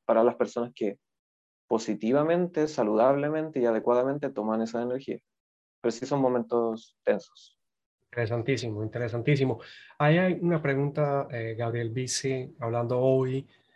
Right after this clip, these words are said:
Speaker 2: de astrología védica, la tradicional astrología hindú, eh, un universo aparte, paralelo a este mundo, pero lleno de simbolismo, cosa que me fascina,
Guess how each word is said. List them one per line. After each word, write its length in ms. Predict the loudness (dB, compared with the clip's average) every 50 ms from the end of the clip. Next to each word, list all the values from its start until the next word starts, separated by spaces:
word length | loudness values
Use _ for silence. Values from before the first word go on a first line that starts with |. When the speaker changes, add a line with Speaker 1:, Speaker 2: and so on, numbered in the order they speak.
| _ _ _ _ _ _ _
Speaker 2:
de 380 | -8 -6 -4 -2 -2 -2 -2 -4
astrología 600 | -4 -6 -6 -6 -4 -6 -4 -4 -4 -2 -2 0
védica, 500 | 0 0 0 0 0 -2 -4 -4 -4 -4
la 320 | -2 -2 -2 -2 -4 -4 -6
tradicional 1120 | -4 -4 -4 -4 -4 -4 -4 -4 -4 -4 -4 -2 0 2 4 4 4 4 4 2 -2 -4 _ _ _ _ _ _ _
astrología 600 | -6 -4 -4 -4 -4 -2 -4 -4 -2 0 0 0
hindú, 500 | 2 0 0 4 4 4 4 2 0 -4 _ _ _ _ _ _ _ _
eh, 340 | -6 -4 -4 -4 -4 -4 -4
un 140 | -2 0 2
universo 640 | 2 2 2 2 2 2 2 0 -4 -6 -6 -8 -14 -14 -18 _ _ _ _
aparte, 760 | -10 -10 -6 0 2 2 2 0 -2 -6 -6 -6 -6 -6 -8 -12 -20 -20 -20 -20 _ _ _ _ _
paralelo 680 | _ 2 4 4 4 4 4 4 4 4 4 4 2 2
a 80 | 2
este 220 | 0 -2 -2 -4 -4
mundo, 500 | -2 -2 -2 -2 -2 -2 -4 -6 -6 -6
pero 200 | -8 -6 -4 -4
lleno 400 | -4 -2 -2 -2 0 0 0 0
de 120 | 0 0 -2
simbolismo, 720 | -2 -4 -4 -4 -2 -2 0 0 -2 -2 -4 -6 -6 -6
cosa 280 | -4 -4 -2 -4 -4
que 100 | -4 -2
me 140 | -2 -2 -2
fascina, 640 | -2 -4 -6 -4 -4 -4 -4 -4 -4 -4 -6 -8